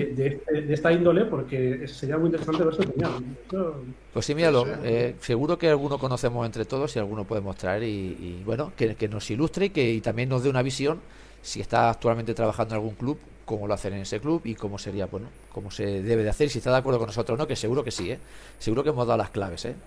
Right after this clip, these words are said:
Speaker 2: Nosotros seríamos unos coordinadores, tendríamos un club, nosotros, Jesús, tendríamos un club modélico.
Speaker 3: Bueno,
Speaker 2: <laughs>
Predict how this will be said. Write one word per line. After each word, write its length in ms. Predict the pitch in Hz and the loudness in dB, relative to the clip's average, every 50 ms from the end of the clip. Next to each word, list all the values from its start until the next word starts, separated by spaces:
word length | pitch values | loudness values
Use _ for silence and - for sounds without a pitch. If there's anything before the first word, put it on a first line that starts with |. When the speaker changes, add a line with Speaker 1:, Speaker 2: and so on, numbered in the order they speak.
| - | -16
Speaker 2:
Nosotros 300 | - - - 117 127 131 | -14 -12 -8 -6 -6 -4
seríamos 280 | - 147 135 135 143 147 | -4 -2 -2 -2 -2 -2
unos 140 | 135 120 110 - | -4 -4 -4 -4
coordinadores, 440 | - 110 107 110 110 117 135 143 | -2 -2 0 0 2 0 0 0
tendríamos 340 | 131 127 120 139 170 180 - | -2 -2 0 2 0 2 0
un 100 | - 151 | -2 -2
club, 200 | 131 185 190 190 - - - - - - - | -2 -2 -2 -2 -4 -10 -16 -16 -16 -16 -6
nosotros, 300 | - 139 139 208 196 196 | -4 0 2 4 4 4
Jesús, 200 | 185 - 202 190 | 2 0 0 0
tendríamos 380 | - 165 165 180 180 180 - | 2 2 2 2 0 0 -2
un 60 | 165 | -2
club 180 | 151 - 190 185 | 0 2 2 2
modélico. 400 | 160 127 127 139 117 - - - 92 - - - - - - - - - - - - - - 131 135 - - - 127 - | 4 4 4 4 2 2 -2 -6 -10 -10 -12 -18 -20 -20 -20 -20 -20 -20 -20 -20 -14 -4 -2 -2 -2 -2 -2 -4 -2 0
Speaker 3:
Bueno, 220 | 113 113 107 120 - | 2 2 2 2 0
Speaker 2:
<laughs> 60 | - | -2